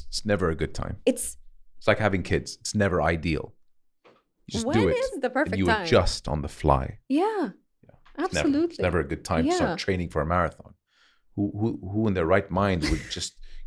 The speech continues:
Speaker 1: rather do that than chill on the couch? <laughs> You know what I mean?
Speaker 2: Right.
Speaker 1: But you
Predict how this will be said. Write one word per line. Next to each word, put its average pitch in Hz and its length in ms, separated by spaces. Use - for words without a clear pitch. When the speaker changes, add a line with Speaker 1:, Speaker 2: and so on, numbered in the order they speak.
Speaker 1:
rather 90 180
do 85 200
that 92 200
than 85 120
chill - 160
on 80 100
the 76 80
couch? - 440
<laughs> - 40
You 101 80
know 92 180
what 92 140
I 240 80
mean? 123 140
Speaker 2:
Right. - 360
Speaker 1:
But 98 200
you 95 60